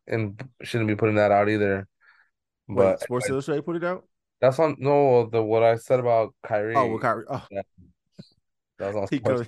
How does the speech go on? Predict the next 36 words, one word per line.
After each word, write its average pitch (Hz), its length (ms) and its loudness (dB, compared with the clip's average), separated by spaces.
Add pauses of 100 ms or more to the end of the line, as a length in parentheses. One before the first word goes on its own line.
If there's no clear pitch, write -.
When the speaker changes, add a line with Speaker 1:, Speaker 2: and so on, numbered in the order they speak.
Speaker 2:
he, 170 80 2
Speaker 1:
Illustrated. 95 260 -8 (200)
Speaker 2:
he 139 120 -6
comes 113 260 -6
out 104 120 0
and 104 80 -4
he's 101 100 -4
a 98 60 -6
Puma 104 340 -8
<laughs> - 0 -
athlete. 135 520 -4 (340)
Speaker 1:
Yeah, 143 260 4
I'm 131 140 -2
like, 127 240 -2 (1500)
<laughs> 135 1200 -6
we 123 120 -6
had 127 220 0
to 127 80 -8
take 123 240 -4
down 113 200 -4
this 107 120 -12
whole 104 160 -4
episode 104 540 -4
'cause 110 200 -6
of - 20 -6
Speaker 2:
Yeah. 110 360 0
Speaker 1:
that. 123 720 -4
<laughs> - 40 -20 (640)
Like, 127 140 -12
Speaker 2:
See, 117 320 -8 (200)
and 147 160 -6
so, 135 380 -4 (960)
so 160 240 -4
saying 202 380 -2
all 135 180 2
that, 98 260 -4